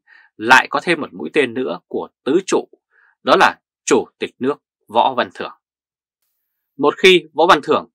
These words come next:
chính thức lộ diện trong cuộc đấu, sẽ còn có nhiều diễn biến kịch tính thêm. Xin quý vị theo dõi tiếp ở những chương trình sau của Thời báo .de. Quý vị và các bạn vừa theo dõi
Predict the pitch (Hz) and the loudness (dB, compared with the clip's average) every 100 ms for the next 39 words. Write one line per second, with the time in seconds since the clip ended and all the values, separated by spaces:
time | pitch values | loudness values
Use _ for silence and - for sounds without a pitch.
0 | _ - 139 175 262 - 123 98 101 127 | _ -4 -2 -2 -4 -2 -4 -2 -2 -2
1 | - _ - - 120 - 101 117 196 _ | -4 _ -4 -2 -6 -4 -4 -4 -6 _
2 | _ _ - 175 - 135 87 - 127 151 | _ _ -4 -2 4 4 4 0 -2 0
3 | 123 87 _ - 139 123 139 175 _ 131 | -2 -2 _ -8 -6 -4 -6 -10 _ -4
4 | - _ 107 135 139 104 82 _ _ _ | -4 _ -6 -2 0 0 -4 _ _ _
5 | _ _ _ - _ - 139 113 123 131 | _ _ _ -20 _ -4 -2 -2 -4 -4
6 | - _ _ _ 127 113 123 - 180 220 | -6 _ _ _ -2 0 -4 0 0 0
7 | _ - 92 120 131 131 131 85 - 123 | _ -8 -8 -6 -8 -4 -4 -4 -2 2
8 | 113 98 _ 98 82 85 85 107 _ _ | 2 0 _ -14 -8 -4 -4 -6 _ _
9 | _ - 98 85 - 117 95 95 82 _ | _ -2 -2 -6 -14 -10 -8 -8 -10 _
10 | _ _ _ _ _ _ _ _ _ _ | _ _ _ _ _ _ _ _ _ _
11 | _ _ _ _ _ _ _ - _ _ | _ _ _ _ _ _ _ -20 _ _
12 | 180 196 135 196 135 - 120 151 135 120 | 0 2 2 2 2 0 -4 0 2 0